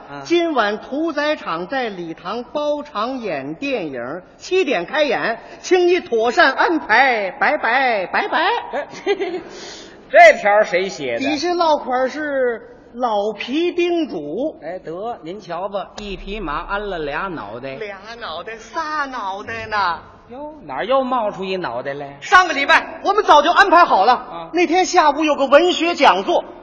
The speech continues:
Speaker 1: 讲什么呀？
Speaker 2: 讲这个中国著名的古典小说《三国演义》。
Speaker 1: 得，这一下三家撞车了。
Speaker 2: 您说我怎么办？
Speaker 1: 啊？哎，其实这事儿挺好办的。
Speaker 2: 啊。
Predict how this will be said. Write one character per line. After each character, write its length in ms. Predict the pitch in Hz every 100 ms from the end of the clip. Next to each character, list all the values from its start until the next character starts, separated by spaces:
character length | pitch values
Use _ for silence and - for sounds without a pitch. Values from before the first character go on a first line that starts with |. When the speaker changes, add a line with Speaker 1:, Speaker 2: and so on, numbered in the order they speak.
| -
Speaker 1:
讲 320 | 165 160 165
什 140 | 175 185
么 80 |
呀？ 160 | 247 247
Speaker 2:
讲 300 | 240 247 240
这 160 | 262 247
个 260 | 240 233
中 280 | 226 269 269
国 180 | 233 254
著 180 | 262 294
名 180 | 240 254
的 100 | 247
古 200 | 214 240
典 220 | 220 226
小 260 | 196 151
说 220 | 151 208 220
《三 400 | 214 311 311 302
国 240 | 226 254
演 400 | 277 202 135 135
义》。 140 | 262 269 - -
Speaker 1:
得， 320 | 131 170 -
这 140 | - 180
一 160 | 180
下 240 | 180 185 165
三 340 | - 196 190
家 120 | 180 190 190
撞 300 | 185 180 160
车 260 | 147 196 190
了。 120 | 160 214
Speaker 2:
您 200 | 247 247
说 180 | 262
我 160 | 247 247
怎 160 | 233 185
么 120 | 208
办？ 180 | 254 233 -
Speaker 1:
啊？ 160 | 180 302 - - - _ -
哎， 120 | - - - - - -
其 260 | - 302 359
实 180 | 302
这 160 | 330 254
事 120 | 196
儿 80 | 226
挺 180 | 147 262
好 160 | 202 -
办 240 | 139 113
的。 80 | 233
Speaker 2:
啊。 180 | 226